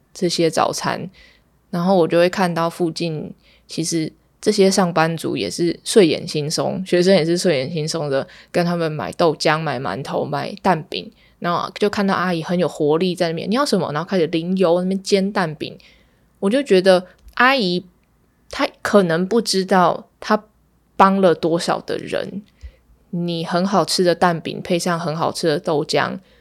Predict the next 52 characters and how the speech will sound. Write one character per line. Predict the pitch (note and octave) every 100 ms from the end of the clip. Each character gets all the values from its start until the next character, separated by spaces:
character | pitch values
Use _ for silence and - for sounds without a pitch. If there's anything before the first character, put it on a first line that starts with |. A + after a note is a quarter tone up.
| _
让 | - F#3+ E3+
我 | E3
们 | D3+ C3 C3 - _
上 | - G#3 F3+
班 | E3 E3+
上 | F3+ E3
课 | F#3 D#3+
有 | C#3 -
精 | C3+ C3
神， | C#3 - - - _ _ _ _ _ _
然 | D3
后 | D3+
可 | D#3+ F3
以 |
出 | -
去 | - F#3
做 | E3+
更 | E3 D#3 D3
多 | C#3+
的 | A#2+
事 | - D#3
情。 | C3 B2+ F#3+ - - -
她 | C#4
其 | C#4 F#3
实， | F#3 -
她 | - A#3
连 | F3+ F3
店 | F#3+ D#3+
都 | C#3+
没 | D3+ A#2+
有， | D#2+ F#3+
她 | - F#3
就 | G3+
是 | F#3+
一 | D3+
个 | B2 A#3 - _ _ _ _
像 | - F#3+ F3+
摊 | - F#3+ F#3
贩 | F#3 F3 -
的， | - -
就 | F3
是 | F#3+
有 | D#3+ C3
一 |
个 | - F#2 G#2 - - _
火 | - - E3+ -
炉 | D#3 E3
平 | - - D#3+ F#3
板 | E3+ F#3
在 | D#3
那 | D#3
边。 | - C#3 A2